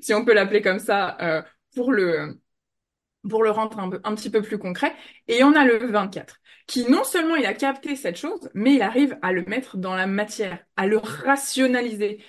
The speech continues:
à faire que ça construit quelque chose. Parce que du coup, il y a cette grande vision, le soixante et un, il est Capricorne, donc il a cette, euh,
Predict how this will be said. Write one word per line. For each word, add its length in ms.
à 140
faire 280
que 100
ça 280
construit 600
quelque 280
chose. 280
Parce 200
que 100
du 140
coup, 260
il 80
y 20
a 40
cette 220
grande 300
vision, 380
le 80
soixante 480
et 40
un, 140
il 80
est 100
Capricorne, 840
donc 260
il 80
a 60
cette, 240
euh, 140